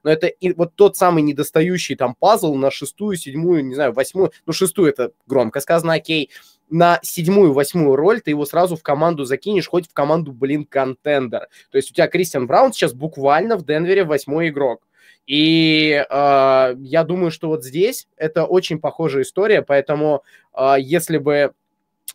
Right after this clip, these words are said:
мы заходили с того, что, э, есть, из того, что готово,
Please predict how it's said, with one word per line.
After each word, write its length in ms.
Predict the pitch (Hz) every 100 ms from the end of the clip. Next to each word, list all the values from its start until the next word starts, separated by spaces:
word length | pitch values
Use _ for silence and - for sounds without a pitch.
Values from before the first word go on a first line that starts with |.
| -
мы 160 | 151
заходили 420 | 135 143 139 151
с 100 | 135
того, 300 | - 135 156
что, 480 | 156 - 139 135 127
э, 240 | - 127 127
есть, 360 | 123 190 -
из 60 | -
того, 200 | 139 151
что 160 | - 131
готово, 600 | 127 - 202 185 147